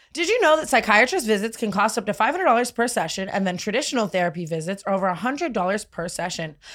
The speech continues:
That can add up to thousands of dollars a year. No one wants to pay that. Cerebral is an online mental health service that offers prescription medication,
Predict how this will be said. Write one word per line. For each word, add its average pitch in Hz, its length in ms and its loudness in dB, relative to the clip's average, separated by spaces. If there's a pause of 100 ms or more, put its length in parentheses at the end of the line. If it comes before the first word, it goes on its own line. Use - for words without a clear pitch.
(100)
That 302 200 2
can 381 120 2
add 254 140 8
up 233 200 6
to 208 80 -6
thousands 226 560 0
of 202 160 -4
dollars 175 480 -2
a 175 80 -4
year. 147 480 -6
No 254 240 -6
one 370 240 -6
wants 226 400 -6
to 226 100 -14
pay 240 280 -8
that. 160 280 -6 (440)
Cerebral 381 480 2
is 247 100 2
an 262 60 -4
online 294 480 4
mental 254 300 0
health 247 180 2
service 175 340 -2
that 190 140 0
offers 190 260 0
prescription 254 500 -4
medication, 247 680 -2